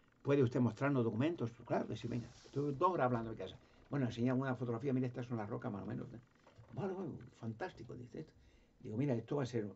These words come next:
una exclusiva". Digo, "Pero vamos a hacerlo bien, ¿eh?". "Sí, sí, sí, no, sí. Está dispuesta a tener, eso, el problema del dinero no lo, no es problema. Bueno, vamos a, usted nos dice los lugares, vamos a ir con camiones, con grúas, todo, todo, bien, pero". Y se me mandó un contrato ya firmado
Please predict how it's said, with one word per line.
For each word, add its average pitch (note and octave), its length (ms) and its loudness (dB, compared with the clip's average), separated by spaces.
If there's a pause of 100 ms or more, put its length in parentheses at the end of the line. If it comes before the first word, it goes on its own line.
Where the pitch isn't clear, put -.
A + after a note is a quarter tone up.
(100)
una G#2+ 140 -2
exclusiva". A#2 580 -2 (380)
Digo, - 140 -12
"Pero A2 120 -6
vamos B2+ 200 4
a B2+ 40 0
hacerlo D#3 280 4
bien, D#3 300 4
¿eh?". D3 100 -2 (120)
"Sí, - 120 -6
sí, B3 160 -4
sí, - 180 -2
no, - 240 -6
sí. - 160 -8 (240)
Está A#2+ 180 -4
dispuesta F#3 360 2
a - 20 -4
tener, E3+ 240 -2 (180)
eso, C#3 200 0
el C#3+ 80 0
problema D#3+ 240 2
del C#3+ 80 2
dinero D3+ 340 2
no A#2 140 4
lo, G2+ 180 0 (320)
no F#2+ 80 2
es - 60 6
problema. G#2 320 -4
Bueno, A2 220 -4
vamos B2 240 0
a, A#2+ 120 2 (360)
usted B2 240 8
nos C#3+ 140 6
dice B2+ 200 2
los A#2 160 6
lugares, C3 320 4
vamos A#2 240 0
a A#2+ 60 4
ir A#2+ 60 2
con A#2 140 2
camiones, A2+ 460 0 (200)
con B2 180 0
grúas, C3+ 360 2 (180)
todo, B2+ 160 0
todo, C3 260 4
bien, C#3 240 4
pero". A#2+ 200 4 (460)
Y D#3 120 8
se D#3 120 2
me C#3+ 100 6
mandó C3 280 6
un F3 80 2
contrato D3+ 720 2 (100)
ya B2+ 140 2
firmado A#2+ 440 4